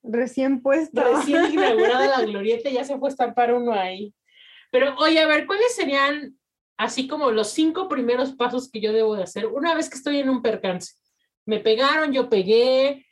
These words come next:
Speaker 2: algo pasó. Se supone que ahorita en la Ciudad de México, por ley, todos los vehículos deben de traer seguro.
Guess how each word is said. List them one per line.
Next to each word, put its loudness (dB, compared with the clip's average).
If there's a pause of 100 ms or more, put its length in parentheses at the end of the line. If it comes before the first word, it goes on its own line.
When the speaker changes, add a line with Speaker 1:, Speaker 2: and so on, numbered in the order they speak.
(360)
Speaker 2:
algo 0
pasó. -2 (1000)
Se 0
supone -2
que -2
ahorita -2
en -6
la -2
Ciudad -6
de 0
México, -6 (260)
por 0
ley, 4
todos 2
los 2
vehículos -2
deben 0
de -10
traer -10
seguro. -6